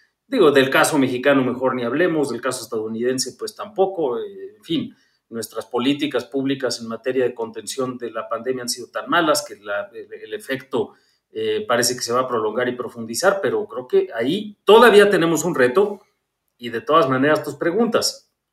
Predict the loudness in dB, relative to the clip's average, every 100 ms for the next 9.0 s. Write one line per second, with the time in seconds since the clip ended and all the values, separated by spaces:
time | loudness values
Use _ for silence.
0 | _ _ _ _ _ _ _ 2 4 6
1 | 6 8 6 4 -8 -4 2 4 4 2
2 | 4 2 4 4 4 4 2 0 -2 -2
3 | -2 0 -2 -4 -10 -20 _ _ -12 -8
4 | -8 -8 -10 -10 -8 -8 -8 -8 -6 -6
5 | -4 -2 0 0 0 -2 -6 -6 -6 -4
6 | -2 0 0 -2 -6 -10 -12 -8 -8 -8
7 | -8 0 2 2 0 -10 -14 -10 -8 -6
8 | -6 -8 -10 -8 -8 -8 -16 -16 -20